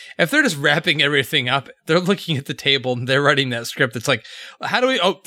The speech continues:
right, look, there, there it goes. That works." And it make-, and it makes sense when you're watching it.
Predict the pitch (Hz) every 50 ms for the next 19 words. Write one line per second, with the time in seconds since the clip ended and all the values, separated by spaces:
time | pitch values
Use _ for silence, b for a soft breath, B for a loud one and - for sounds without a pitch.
0 | - 180 165 170 151 - 170 170 - 160 156 190 185 180 202 196 165 127 - -
1 | 113 117 113 190 180 151 131 120 110 101 104 - - - 165 160 190 190 208 240
2 | 254 240 208 196 214 226 262 269 202 - - 214 202 185 147 175 160 147 147 151
3 | 160 156 - 175 180 170